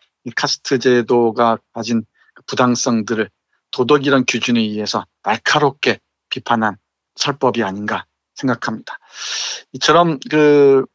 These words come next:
이 혁명가 붓다라는 책에는 한두 마디로 요약 정리할 수 없는 이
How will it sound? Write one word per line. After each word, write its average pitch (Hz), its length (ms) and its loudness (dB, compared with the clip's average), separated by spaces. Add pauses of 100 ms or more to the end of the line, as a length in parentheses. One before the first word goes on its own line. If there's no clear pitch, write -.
(340)
이 131 340 2
혁명가 156 440 2
붓다라는 123 840 -2
책에는 123 640 0 (440)
한두 156 400 -2
마디로 127 460 2
요약 127 280 2
정리할 117 420 0
수 - 200 0
없는 113 440 0 (920)
이 127 220 0